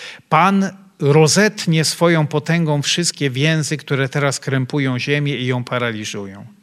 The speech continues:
Zaniedbali chwałę Bożą dla chwały ludzkiej, dla prestiżu ziemskiego, dla przepychu zewnętrznego.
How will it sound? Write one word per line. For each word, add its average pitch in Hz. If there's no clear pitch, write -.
Zaniedbali 170
chwałę 156
Bożą 151
dla 131
chwały 131
ludzkiej, 113
dla 123
prestiżu 151
ziemskiego, 123
dla 139
przepychu 147
zewnętrznego. 120